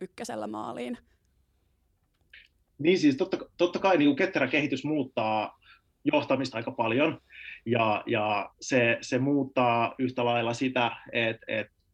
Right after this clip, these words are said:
Speaker 2: millä tasolla vaikka organisaatioissa tietyt vastuut on,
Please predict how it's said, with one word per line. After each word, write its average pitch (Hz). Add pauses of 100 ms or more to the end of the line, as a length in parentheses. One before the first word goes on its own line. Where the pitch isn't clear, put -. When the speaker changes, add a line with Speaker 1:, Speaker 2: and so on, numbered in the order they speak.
(920)
Speaker 2:
millä 135
tasolla 131
vaikka 131
organisaatioissa 127
tietyt 131
vastuut 120
on, 120